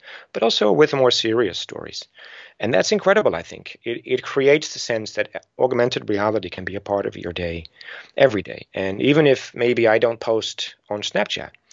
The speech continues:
I might make a video with a lens, download that, and put it on WhatsApp and to have that be the message I send to my family in the morning to say,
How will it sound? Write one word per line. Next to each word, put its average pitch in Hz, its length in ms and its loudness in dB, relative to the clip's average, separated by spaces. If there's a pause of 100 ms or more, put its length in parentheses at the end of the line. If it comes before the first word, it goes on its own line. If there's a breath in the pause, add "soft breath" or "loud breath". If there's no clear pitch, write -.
(220 soft breath)
I 101 40 -6
might 101 240 0
make 98 180 -2
a 90 40 -10
video 95 340 -2
with 92 160 -2
a 90 40 0
lens, 98 460 -2 (380 soft breath)
download 113 520 8
that, - 220 -10 (600 soft breath)
and 127 200 0
put - 140 2
it - 80 -4
on 80 100 -4
WhatsApp - 320 -4 (480)
and 101 140 -6
to 113 140 -8
have 110 240 0
that 113 240 2 (340)
be 113 140 -2
the 110 80 2
message 110 360 0
I 104 80 -2
send 110 240 -6
to - 60 -6
my 113 120 0
family 123 320 2
in 98 40 -4
the 104 60 -4
morning 113 340 -4
to - 100 -8
say, 101 380 -4